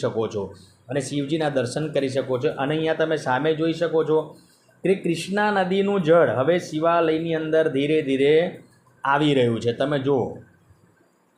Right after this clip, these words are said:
તો આ છે કૃષ્ણા નદીનું જળ ધીરે ધીરે શિવાલયની અંદર આવી રહ્યું છે. અને આ ધીરે ધીરે જળની સપાટી, એનું સ્તર ધીરે ધીરે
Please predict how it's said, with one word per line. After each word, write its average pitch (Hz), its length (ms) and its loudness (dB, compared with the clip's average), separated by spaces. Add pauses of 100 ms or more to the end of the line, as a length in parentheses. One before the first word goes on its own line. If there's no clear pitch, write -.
(160)
તો 156 120 4
આ 165 200 6
છે 185 200 0
કૃષ્ણા 180 500 -2
નદીનું 175 440 0
જળ 160 200 6 (500)
ધીરે 156 260 2 (120)
ધીરે 165 260 2
શિવાલયની 160 720 0
અંદર 160 200 0
આવી 135 340 2
રહ્યું 147 300 2
છે. 139 100 2 (800)
અને 151 220 -2
આ 156 260 2
ધીરે 170 220 2 (100)
ધીરે 175 240 2 (240)
જળની 170 760 0
સપાટી, 160 560 0 (420)
એનું 175 180 0
સ્તર 170 300 2
ધીરે 160 320 0
ધીરે 165 180 0